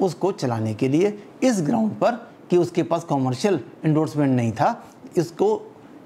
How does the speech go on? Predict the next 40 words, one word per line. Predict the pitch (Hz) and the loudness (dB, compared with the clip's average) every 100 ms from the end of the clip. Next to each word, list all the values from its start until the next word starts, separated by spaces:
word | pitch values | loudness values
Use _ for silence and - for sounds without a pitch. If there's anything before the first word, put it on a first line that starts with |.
| - | -2
compensation | 156 165 196 151 147 143 139 | 0 2 0 0 0 2 2
देने | 131 120 120 | 2 2 0
से, | - 196 - - | 0 0 -2 -2
मुआवजा | 139 151 175 190 | 2 4 4 2
देने | 165 131 120 117 | 2 0 0 -2
का | - 165 - - - | -2 -4 -6 -8 0
क्लेम | 180 220 156 | 2 4 2
देने | 117 107 | 0 -2
से | 180 | 0
मना | 143 123 180 | 2 2 2
नहीं | 160 120 160 | 0 2 0
किया | - 117 | 0 -2
जा | 117 | -4
सकता। | 107 104 190 247 - - - | -8 0 2 2 -2 -20 -2
इस | 220 156 | -2 2
मामले | 143 120 127 | 2 2 2
में | 180 | 0
हाई | 156 120 | 0 -2
कोर्ट | 123 131 110 | -2 -4 -2
के | 185 | -2
आदेश | 139 113 113 110 | -2 -2 -4 -4
को | - 226 - - - 127 | 0 -2 -2 -20 -6 -4
appreciate | 123 120 - 120 | -2 -2 -2 -4
किया | - 131 123 | 0 -2 0
गया | 135 - - - - - - | -2 -4 -10 -20 -20 -20 2
और | 208 | 4
कुल | 214 226 | 6 4
मिलाकर | 214 151 127 139 151 | 4 4 2 0 0
के | 208 202 - - - | 0 -2 -8 -8 -4
सुप्रीम | 135 190 226 | 0 2 2
कोर्ट | 156 147 | 2 0
ने | 139 | 2
अपने | 147 131 143 | 0 0 0
order | 123 123 143 | 0 0 2
में | 160 127 | 2 2
ये | 135 | 2
कहा, | 135 127 113 107 110 - - | 0 -4 -2 -4 -6 -14 -4
निष्कर्ष | 160 160 196 - | -2 0 -2 -2
आने | 127 120 | -4 -2
लगा | 117 107 120 | -2 0 0